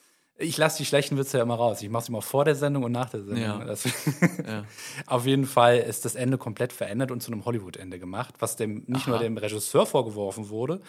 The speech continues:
Speaker 2: Erzähl mal, weil ich hab das Origin-, ich hab ja die, die
Speaker 1: Na, am
Speaker 2: Remake
Speaker 1: Ende,
Speaker 2: gesehen.
Speaker 1: am Ende, äh, kommt dann, ähm, also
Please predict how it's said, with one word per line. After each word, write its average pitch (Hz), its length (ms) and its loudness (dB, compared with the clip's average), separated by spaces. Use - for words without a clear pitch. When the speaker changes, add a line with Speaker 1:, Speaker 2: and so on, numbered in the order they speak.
Speaker 2:
Erzähl 160 280 -4
mal, 110 200 -4
weil 110 80 -6
ich 117 100 -10
hab 131 60 -12
das 131 200 -8
Origin-, 110 300 -8
ich 107 100 -12
hab - 120 -16
ja 107 80 -6
die, 104 160 -8
die 101 300 -10
Speaker 1:
Na, 143 120 8
am 131 80 4
Speaker 2:
Remake 123 120 4
Speaker 1:
Ende, 127 100 6
Speaker 2:
gesehen. - 140 -8
Speaker 1:
am 120 100 0
Ende, 127 380 2
äh, 117 180 2
kommt 117 320 -4
dann, 117 220 0
ähm, 107 540 -4
also 107 220 -2